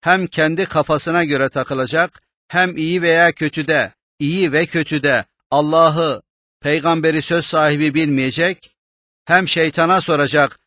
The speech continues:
şeytanın adamlarına müracaat edecek, sonra da kendi yaptığına iyi damgası vuracak. Ne eder?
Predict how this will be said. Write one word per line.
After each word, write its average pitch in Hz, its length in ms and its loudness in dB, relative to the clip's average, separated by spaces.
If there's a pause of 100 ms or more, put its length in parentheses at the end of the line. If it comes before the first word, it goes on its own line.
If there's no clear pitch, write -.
şeytanın 160 680 -2
adamlarına 160 640 2
müracaat 135 520 0
edecek, 143 540 -4 (220)
sonra 156 420 0
da 151 100 4
kendi 147 320 -2
yaptığına 151 500 0
iyi 156 200 0
damgası 147 440 0
vuracak. 117 640 -6 (720)
Ne 131 200 -6
eder? 104 520 -12